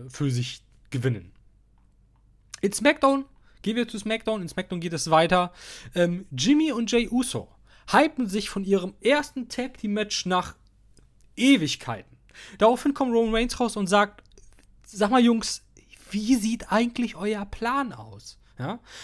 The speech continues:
Also was ist eure Agenda? Habt ihr euch Gedanken gemacht?“ Weil, ähm, wir dürfen nicht, nicht vergessen, Jay repräsentiert immer noch the head of the table in diesem Match. Ja?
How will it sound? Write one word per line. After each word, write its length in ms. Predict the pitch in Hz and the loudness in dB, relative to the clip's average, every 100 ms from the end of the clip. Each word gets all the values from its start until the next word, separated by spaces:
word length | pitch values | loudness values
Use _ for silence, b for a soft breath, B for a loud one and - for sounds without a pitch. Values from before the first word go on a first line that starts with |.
| 202 | -4
Also 200 | 160 175 | -4 0
was 160 | 226 - | 0 0
ist 120 | 240 | 0
eure 280 | 226 220 208 | 0 0 -2
Agenda? 680 | 202 - 208 220 226 220 | -2 0 0 2 2 2
Habt 220 | 214 - | 0 0
ihr 60 | 233 | -2
euch 180 | 190 - | -2 -6
Gedanken 560 | 208 - 214 294 269 | -4 0 0 0 -2
gemacht?“ 420 | 240 233 240 - 180 | -2 0 -2 -4 2
Weil, 320 | 196 208 208 B B B B _ | 4 4 -2 B B B B _
ähm, 380 | 196 190 190 190 - _ _ - - _ - _ 269 262 208 | 2 2 2 -2 -10 _ _ -20 -20 _ -20 _ -16 -14 -4
wir 120 | 262 | 0
dürfen 360 | 349 359 320 | 2 2 2
nicht, 200 | 302 294 - _ | 0 0 -6 _
nicht 100 | 277 | -2
vergessen, 480 | 262 254 269 - 254 | 0 0 0 0 -4
Jay 460 | 208 143 208 294 285 | -2 2 4 6 2
repräsentiert 720 | 208 262 - 240 - - 233 | 0 -2 -2 -4 -6 -4 -2
immer 220 | 240 254 | 0 0
noch 340 | 254 254 - - | 0 0 -4 -18
the 240 | - 165 196 | -8 2 4
head 160 | 240 | 4
of 100 | 233 | 0
the 80 | - | -4
table 420 | 220 262 247 95 - _ _ _ _ _ | -2 -2 -2 -6 -14 _ _ _ _ _
in 120 | 123 | -8
diesem 240 | 110 104 107 | -8 -8 -12
Match. 280 | 95 - | -14 -14
Ja? 220 | - 156 | -10 -10